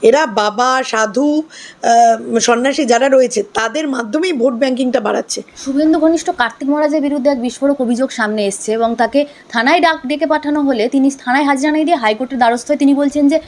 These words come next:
Speaker 2: সাধু সন্তদের ওপর আক্রমণ হচ্ছে।
Speaker 1: হাইকোর্টের জাজ কি ছিল আগে সেইটা আপনি খবর নিন, যে কারণ এখন তো আমি যতটুকুনি জানি যে সব যে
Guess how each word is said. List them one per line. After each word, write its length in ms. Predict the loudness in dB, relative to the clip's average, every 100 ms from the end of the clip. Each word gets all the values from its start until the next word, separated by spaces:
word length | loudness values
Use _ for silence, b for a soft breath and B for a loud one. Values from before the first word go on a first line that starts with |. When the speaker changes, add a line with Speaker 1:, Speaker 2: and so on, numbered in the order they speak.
| B
Speaker 2:
সাধু 260 | -4 -2 0
সন্তদের 400 | 0 0 2 0
ওপর 160 | 2 0
আক্রমণ 460 | 0 -4 -8 -6
হচ্ছে। 340 | -8 -10 -16 -20 -20 -20 B B B -4
Speaker 1:
হাইকোর্টের 440 | -2 -2 -4 -4
জাজ 340 | 0 0 0
কি 180 | -4 -4
ছিল 280 | -2 2 2
আগে 280 | 2 0 -2
সেইটা 360 | -4 -2 -2
আপনি 260 | -2 -2 -2
খবর 240 | 0 -2
নিন, 160 | -2 -6 -14 b b b b
যে 220 | 0 2
কারণ 220 | 4 2 0
এখন 260 | -2 -2
তো 100 | 0
আমি 400 | 0 0 0 -2 -2
যতটুকুনি 920 | -2 -2 -6 -10 -8 -4 0 2 2
জানি 400 | 2 2 0 -6 -10 B B -2
যে 160 | 2 2
সব 440 | 2 0 0 -2
যে 300 | 0 0 0